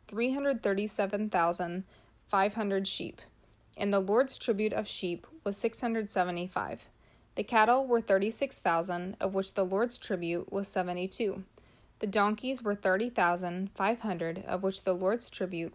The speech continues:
was sixty-one. The persons were sixteen thousand, of which the Lord's tribute was thirty-two persons. And Moses gave the tribute, which was the contribution for the Lord, to Eleazar the priest, as the Lord commanded Moses.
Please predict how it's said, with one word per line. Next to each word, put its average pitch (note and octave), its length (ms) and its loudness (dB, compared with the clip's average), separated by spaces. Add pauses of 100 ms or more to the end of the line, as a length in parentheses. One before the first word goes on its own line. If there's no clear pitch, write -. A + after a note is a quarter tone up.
was G3 140 -6
sixty-one. G3+ 760 -2 (600)
The G3+ 80 0
persons C#4 560 0
were G3 140 0
sixteen C4 500 -2
thousand, F3 640 0
of F#3+ 160 -2
which F#3+ 220 0
the F#3 80 4
Lord's G3 340 0
tribute E3+ 500 -4
was G3 140 -4
thirty-two F#3+ 520 0
persons. - 680 -6 (400)
And G#3 160 0
Moses A#3+ 380 2
gave F#3+ 280 2
the - 100 0
tribute, E3+ 480 -4 (460)
which G#3 180 -2
was G#3+ 180 0
the G#3 100 -2
contribution G#3+ 720 0
for G3+ 160 -2
the G#3+ 120 2
Lord, E3 460 -2
to - 220 -4
Eleazar G3 400 0
the C#4 100 2
priest, F#3 540 -4
as G3 180 0
the F#3+ 80 -6
Lord A3 300 0
commanded F3 480 -2
Moses. - 580 -6